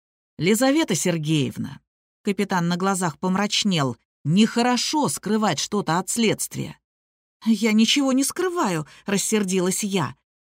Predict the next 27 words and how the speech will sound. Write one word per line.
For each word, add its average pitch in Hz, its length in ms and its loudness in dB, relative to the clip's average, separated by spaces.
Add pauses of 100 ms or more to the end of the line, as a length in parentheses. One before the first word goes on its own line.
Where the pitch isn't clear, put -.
«И 277 80 4
понятия 254 640 2
не 233 240 8
имею, 269 300 4
где 220 200 2
он 294 140 -2
сейчас. 208 640 -2 (240)
А 302 120 -2
и 349 120 4
знала 240 400 4
бы, 214 120 0
так 220 160 -4
не 233 140 6
сказала. 202 640 0 (440)
Это 311 260 2
чтобы 277 340 0
вы 285 140 2
человека, 269 580 0
и 254 80 0
так 302 220 0
судьбой 262 500 2
обиженного, 262 680 2 (220)
задержали 247 640 2
и 247 80 0
во 226 140 2
всём 320 260 0
обвинили? 233 800 2